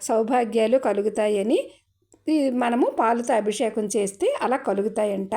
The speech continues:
సుఖము అనగా మనకి ఈశ్వరునిచే కటాక్షింపబడుట అని అర్థము. ఆవు పాలతో అభిషేకం చేయడము అంటే జ్ఞానాన్ని మనము అభిషేకించడమే. ఒకసారి జ్ఞానానందం కలిగితే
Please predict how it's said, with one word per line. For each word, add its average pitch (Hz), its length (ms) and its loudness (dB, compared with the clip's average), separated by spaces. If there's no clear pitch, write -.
సుఖము 311 460 2
అనగా 262 320 0
మనకి 254 360 0
ఈశ్వరునిచే 247 960 0
కటాక్షింపబడుట 208 1200 -2
అని 240 360 2
అర్థము. 196 500 -2
ఆవు 277 240 4
పాలతో 294 480 2
అభిషేకం 262 600 0
చేయడము 226 600 0
అంటే 208 300 0
జ్ఞానాన్ని 247 800 2
మనము 254 320 0
అభిషేకించడమే. 233 1080 -2
ఒకసారి 294 520 2
జ్ఞానానందం 277 960 2
కలిగితే 233 680 0